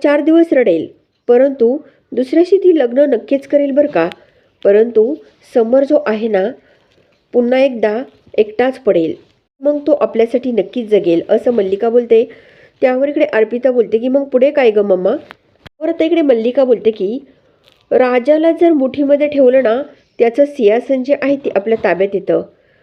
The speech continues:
आणि मग तुला माहीत आहे का काय, हे जे काही वैभव आहे ना सर्व ते मी माझ्या ताब्यात घेणार मग,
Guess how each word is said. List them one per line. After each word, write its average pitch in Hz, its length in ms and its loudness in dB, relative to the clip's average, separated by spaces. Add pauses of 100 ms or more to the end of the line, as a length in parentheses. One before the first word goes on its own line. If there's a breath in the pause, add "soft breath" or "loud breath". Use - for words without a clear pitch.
(200 soft breath)
आणि 214 220 -2
मग 240 280 0
तुला 247 140 2
माहीत 214 300 0
आहे 240 180 -2
का 262 140 -6
काय, 160 280 -2 (560 soft breath)
हे 302 120 2
जे 269 180 -2
काही 349 220 0
वैभव 269 460 2
आहे 247 220 0
ना 311 160 2
सर्व 240 440 0 (560 soft breath)
ते 269 140 4
मी 285 140 0
माझ्या 262 380 2
ताब्यात 208 280 2
घेणार 240 340 0
मग, 170 240 0